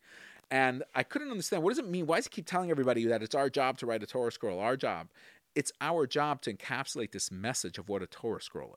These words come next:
is. A Torah scroll is giving a call to a human being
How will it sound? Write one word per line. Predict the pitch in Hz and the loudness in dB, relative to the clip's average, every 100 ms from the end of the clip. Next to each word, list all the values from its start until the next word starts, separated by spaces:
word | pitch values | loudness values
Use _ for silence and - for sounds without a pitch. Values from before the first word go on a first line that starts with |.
| - | -18
is. | - - - - - | -18 -18 -20 -14 -8
A | |
Torah | 120 143 151 160 | -2 4 4 4
scroll | - 135 123 113 | 0 2 4 2
is | 98 - - _ 117 | -2 -6 -12 _ -10
giving | 113 139 156 156 147 - | 4 4 4 -2 -4 -6
a | |
call | - - - 143 131 104 | -6 -8 0 4 4 2
to | - | -2
a | |
human | 101 123 123 98 | -4 -4 -8 -6
being | 120 143 90 85 | -4 -4 -4 -8